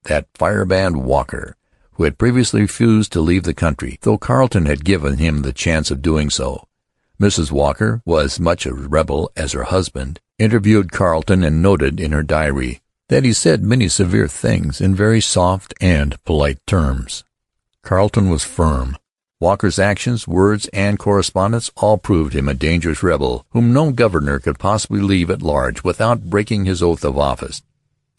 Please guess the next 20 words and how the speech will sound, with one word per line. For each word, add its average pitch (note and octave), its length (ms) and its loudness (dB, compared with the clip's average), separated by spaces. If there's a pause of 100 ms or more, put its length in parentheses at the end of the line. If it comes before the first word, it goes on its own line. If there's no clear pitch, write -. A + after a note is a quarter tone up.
Walker, E2+ 600 -2
who A2 140 2
had A#2 180 2
himself A2 520 0
caused E2+ 320 0
so - 280 -2
many E2 260 -2 (180)
outrageous F2 720 -2
arrests, E2 480 -2
now D#2+ 500 -2
not F2 300 0
only F2+ 240 2
resisted F2 560 -2
the F#2 100 0
legal G#2+ 380 2
arrest D2 420 0
of E2+ 100 -6
his D#2+ 180 -2
own C#3+ 220 2
person, C2+ 460 -4